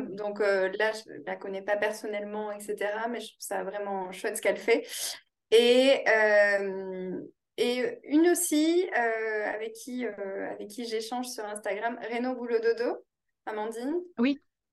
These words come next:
Speaker 2: Ouais, et, euh, et en fait, elle, elle, elle publie pas beaucoup euh, sur Instagram, elle fait surtout
Speaker 1: Mm.
Speaker 2: des stories et, euh, et aussi elle a beaucoup d'humour et, euh,
Speaker 1: Oui, on
Speaker 2: et elle a
Speaker 1: s'est, je,
Speaker 2: plusieurs
Speaker 1: je crois
Speaker 2: sources de
Speaker 1: qu'on s'est
Speaker 2: revenus,
Speaker 1: parlé
Speaker 2: donc,
Speaker 1: sous
Speaker 2: euh,
Speaker 1: une story récemment, justement, euh,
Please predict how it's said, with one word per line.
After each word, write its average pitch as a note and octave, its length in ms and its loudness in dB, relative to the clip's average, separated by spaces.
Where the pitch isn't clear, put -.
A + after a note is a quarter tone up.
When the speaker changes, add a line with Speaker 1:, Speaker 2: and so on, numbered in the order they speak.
Speaker 2:
Ouais, A#3+ 480 2
et, G#3+ 300 0
euh, G#3 380 4
et A3 100 4
en A3+ 80 0
fait, C#4+ 180 2
elle, C4 220 2
elle, G3 520 -8
elle G#3 60 -10
publie A3+ 380 -10
pas C#4 180 4
beaucoup D4 640 0
euh, G#3 300 0
sur B3 280 2
Instagram, B3 460 4
elle C4+ 60 -2
fait C4 100 -10
surtout A#3 280 -6
Speaker 1:
Mm. C#4 40 -2
Speaker 2:
des C#4 100 0
stories C#4 500 -2
et, A3 360 -2
euh, G3+ 640 -2
et G#3+ 100 -2
aussi A3+ 220 -4
elle B3 60 -2
a A3+ 80 -2
beaucoup A3 260 -6
d'humour A#3 460 -6
et, G#3 220 -12
euh, F#3 340 -10
Speaker 1:
Oui, G#3+ 280 -2
on G#3+ 180 0
Speaker 2:
et F#3+ 60 -2
elle G3 160 6
a A#3 40 10
Speaker 1:
s'est, A#3 80 10
je, A#3+ 80 -6
Speaker 2:
plusieurs A#3 200 0
Speaker 1:
je A3 120 -2
crois C4 140 4
Speaker 2:
sources - 20 2
de - 40 -6
Speaker 1:
qu'on C4 100 4
s'est A3+ 160 2
Speaker 2:
revenus, B3+ 100 0
Speaker 1:
parlé B3+ 260 4
Speaker 2:
donc, C#4 80 -2
Speaker 1:
sous G#3+ 100 -2
Speaker 2:
euh, A#3 120 2
Speaker 1:
une A#3 60 6
story A#3 400 0
récemment, A3 480 -2
justement, G#3 580 -2
euh, F3+ 380 -2